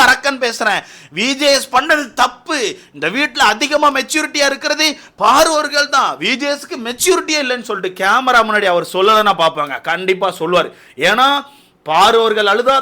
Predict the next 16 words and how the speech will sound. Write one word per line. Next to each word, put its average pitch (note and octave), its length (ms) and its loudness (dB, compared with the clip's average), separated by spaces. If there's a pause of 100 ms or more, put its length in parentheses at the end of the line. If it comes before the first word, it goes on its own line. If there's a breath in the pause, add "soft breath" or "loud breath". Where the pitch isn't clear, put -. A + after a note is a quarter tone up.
தண்ணி G3+ 260 -4
பழத்தால F3+ 460 -2
ஏத்துக்க G#3+ 340 -6
முடியாது G#3+ 280 0
நண்பர்களே. G#3 440 -4
இன்னைக்கு D#3+ 260 -8
நைட்டு F#3+ 280 -4
சம்பவம் F3+ 260 -4
இருக்குது. D3+ 240 -2 (200 loud breath)
So, B3+ 100 0
அப்படியே F4+ 180 2
அப்படியே D4+ 220 2
நண்பர்களே, C4+ 380 -2
ஒரு F3 120 -8
சின்ன E4 240 0
உதவி, B3+ 180 0